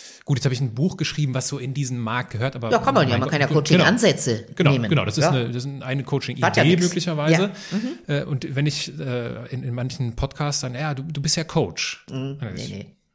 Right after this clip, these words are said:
Speaker 1: „Nein, ich bin Berater.“
Speaker 2: Ja, schön. Das
Speaker 1: Das
Speaker 2: gefällt mir gut.
Speaker 1: ist ein
Speaker 2: Ja,
Speaker 1: Unterschied.
Speaker 2: weil das ist, ist Coaching, also so, wie man sich eigentlich, also, ja, bestimmt, was Coaching ist, da geht's mal los.
Speaker 1: Ja.
Speaker 2: Klar. Also, ich sage mal, meine Vorstellung von Coaching ist, dass ich wirklich durch Fragen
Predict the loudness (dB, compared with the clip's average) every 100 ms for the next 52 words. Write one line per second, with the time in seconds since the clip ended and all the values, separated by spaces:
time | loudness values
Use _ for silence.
0 | -8 -4 -4 -8 -8 -6 -2 -2 -2 -8
1 | -6 -8 -8 -4 -2 0 -2 -8 -8 -2
2 | -2 -2 -2 -2 -4 -14 _ _ _ _
3 | -12 -2 2 4 4 2 0 -4 -8 -8
4 | -10 -12 -8 -4 -2 -2 -6 -10 -12 -12
5 | -2 2 2 4 4 4 2 2 0 -2
6 | -4 -2 -2 -4 -12 -12 -6 -6 -8 -14
7 | -4 -2 0 0 2 2 2 -2 -2 -4
8 | -4 -6 -4 -2 0 0 0 2 2 2
9 | -2 -2 -2 -2 -4 -20 -20 0 2 2
10 | 0 -2 2 4 4 4 2 -2 -2 4
11 | 6 6 4 4 4 2 0 -4 -2 -4
12 | -2 -4 -4 -8 -8 -10 -10 -14 -14 -10
13 | 2 2 2 -4 -2 -4 -4 -12 -6 -2
14 | 0 2 2 2 -2